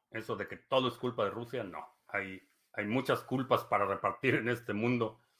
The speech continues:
pero, digo, lo de, lo del, la, la razón por la que terminó en Rusia fue, fue casualidad,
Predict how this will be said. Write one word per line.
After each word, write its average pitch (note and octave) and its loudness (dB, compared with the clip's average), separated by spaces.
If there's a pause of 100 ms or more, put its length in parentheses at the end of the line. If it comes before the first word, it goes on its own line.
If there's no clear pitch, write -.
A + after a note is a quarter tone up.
(800)
pero, F#2+ -2 (1400)
digo, C#3+ 4
lo C3+ 12
de, B2 10
lo B2 6
del, A#2 4 (1120)
la, C3+ 8
la B2+ 8
razón C3+ 8
por F#3+ 4
la D#3 8
que B2 -4
terminó A#2 0
en D#3+ 2
Rusia D#3+ 0
fue, C#3 2
fue C3 -4
casualidad, A#2+ 2